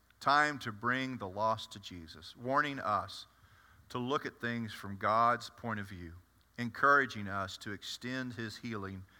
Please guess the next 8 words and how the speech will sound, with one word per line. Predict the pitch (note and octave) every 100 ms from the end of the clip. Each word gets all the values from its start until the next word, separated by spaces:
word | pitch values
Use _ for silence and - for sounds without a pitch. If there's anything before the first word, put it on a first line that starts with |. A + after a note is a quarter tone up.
| - _ _ -
welcome, | G2 F#2 - D#2 F2+ _ _ _ _ _
his | B2 A2+
transforming | - - B2 C3+ C3+ A#2+ - A#2+ A#2+ A#2 A#2 A2
party | - A2 F#2 E2+ D#2+ - _ _ _ _ _ - -
to | G#2
wherever | F#2+ A2 B2+ G#2+ A2+ A2 G#2+
and | G#2+ G2 F2 -
whoever | C3 A2 F2 F2+ F2